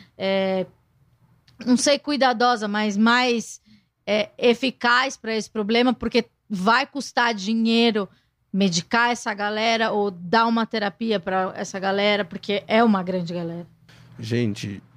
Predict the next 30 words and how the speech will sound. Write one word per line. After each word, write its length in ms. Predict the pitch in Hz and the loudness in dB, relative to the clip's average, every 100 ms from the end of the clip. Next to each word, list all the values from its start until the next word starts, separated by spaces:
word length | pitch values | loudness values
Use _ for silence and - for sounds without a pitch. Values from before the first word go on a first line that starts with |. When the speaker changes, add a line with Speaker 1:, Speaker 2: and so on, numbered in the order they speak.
| - | -12
Speaker 2:
já 840 | 107 104 98 98 95 101 104 117 | -10 -8 -8 -8 -6 -2 0 0
estão 500 | 120 - - 107 98 | -4 -6 -2 0 0
olhando 360 | 95 92 90 90 | 0 0 -2 -2
pra 220 | 95 90 | -2 -2
isso, 380 | 90 - - 113 | -2 -6 -10 -10
Speaker 1:
Ah, 420 | 113 - 185 190 | -10 -10 -12 -12
é? 40 | |
Fala 260 | 180 196 151 | -10 -6 -2
Speaker 2:
né? 240 | 98 95 | 0 0
Speaker 1:
mais. 200 | 95 98 - | -2 -8 -8
Speaker 2:
E 100 | 101 | -4
eu 140 | 101 | -2
acho 240 | 107 107 - | 0 -2 -6
que 300 | - 110 107 | -6 -2 -2
estão 320 | 107 - 113 | -4 -4 -2
de 80 | 117 | 0
olhando, 420 | 120 110 113 123 120 | 0 0 -2 -4 -10
estão 220 | - 120 | -6 -4
olhando 340 | 117 117 131 | -2 -2 -4
da 100 | 135 135 | -4 -2
maneira 320 | 127 127 131 | -2 -2 0
mais 180 | 127 135 | -2 -4
perversa 540 | - 160 131 131 - | -4 -2 0 0 -2
possível. 800 | - - - 131 131 123 104 101 113 - - - - - | -8 -8 -6 -4 -2 -2 -4 -6 -10 -20 -20 -20 -20 -6
Porque 760 | 113 117 - 120 117 117 117 113 | -6 -4 -4 -2 -2 -2 -2 -4
o 40 | |
fenômeno 480 | 117 135 131 135 160 | -4 -2 -2 -2 -2
do 100 | 135 | -2
cult 480 | 123 143 156 - - - | -4 -4 -4 -6 -10 -6
é 300 | 156 180 | -2 -2